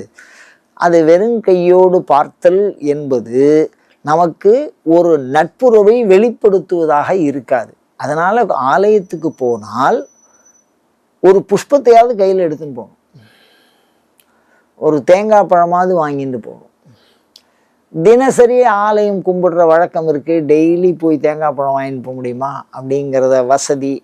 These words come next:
அது சார்ந்த விஷயங்கள் எல்லாம் இருக்கா அப்படின்னா ஒரு வழக்காவது போட்டுட்டு வரணும். என்ன தெரிய எடுத்துன்னு போய் ஒரு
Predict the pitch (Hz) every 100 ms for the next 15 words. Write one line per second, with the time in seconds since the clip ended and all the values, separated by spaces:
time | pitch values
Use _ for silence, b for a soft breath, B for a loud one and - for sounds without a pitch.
0 | - 139 139 147 143 147 139 123 135 131
1 | 127 131 - 139 127 135 127 113 131 131
2 | - _ 139 151 156 196 170 143 127 143
3 | 185 - 208 202 175 143 123 110 113 107
4 | - _ _ 147 151 160 143 151 143 143
5 | 127 117 127 117 117 170 175